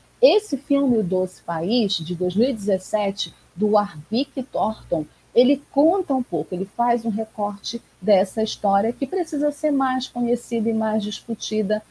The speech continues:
é, e que o cinema traz, é, mas também eu acho que seria importante as pessoas conhecerem um pouco mais da luta dos aborígenes, que já avançou em muitas coisas lá na Austrália, né?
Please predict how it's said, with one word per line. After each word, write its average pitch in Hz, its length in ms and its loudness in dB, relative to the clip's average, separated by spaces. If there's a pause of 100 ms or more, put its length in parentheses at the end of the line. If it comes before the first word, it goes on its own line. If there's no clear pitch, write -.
(300)
é, 196 380 4
e 220 60 -4
que - 140 -4
o 233 60 2
cinema 233 580 0 (100)
traz, 202 640 0 (300)
é, 196 260 6
mas 185 220 0
também 208 420 0
eu 208 120 4
acho 190 320 -2
que 214 160 -8
seria 202 280 -2
importante 202 640 -4
as 196 100 -10
pessoas 202 460 -6
conhecerem 220 580 0
um 214 60 0
pouco 185 300 -6
mais 180 240 -6
da 170 100 0
luta 175 260 -2
dos 175 240 -8
aborígenes, 196 800 -2 (240)
que 240 80 0
já 226 200 2
avançou 214 520 0
em 214 140 -2
muitas 190 420 -4
coisas 190 520 0
lá 175 180 0
na 170 100 -2
Austrália, 175 600 0
né? 165 180 -6